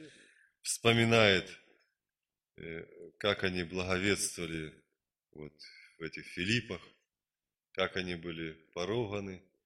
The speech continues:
и пишет послание фессалоникийцам, вот такие слова тоже можно прочитать. Это первое Фессалоникийцам, вторая глава, второй стих.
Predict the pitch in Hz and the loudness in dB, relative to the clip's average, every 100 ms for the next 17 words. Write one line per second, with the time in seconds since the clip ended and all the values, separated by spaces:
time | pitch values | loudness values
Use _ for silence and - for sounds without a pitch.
0 | _ _ _ _ - 95 87 110 - 101 | _ _ _ _ -10 -8 -2 0 2 0
1 | - 95 - 104 95 90 - - 92 - | -2 -2 0 -2 -2 -6 -10 -10 -8 -4
2 | 98 95 92 127 135 - 95 87 90 - | -4 -4 -8 -6 -4 -4 -4 -8 -10 -8
3 | 104 - - 107 98 82 110 98 87 82 | -6 -4 -4 -2 -4 -4 -8 -8 -8 -10
4 | 80 76 80 - - 90 80 80 82 78 | -12 -14 -8 -4 -4 -4 -6 -8 -12 -8
5 | 92 87 80 - 87 87 107 - 82 87 | -6 -6 -6 -10 -10 -10 -10 -10 -10 -8
6 | 87 85 92 90 - 87 82 - 135 | -6 -6 -8 -10 -10 -8 -8 -6 -6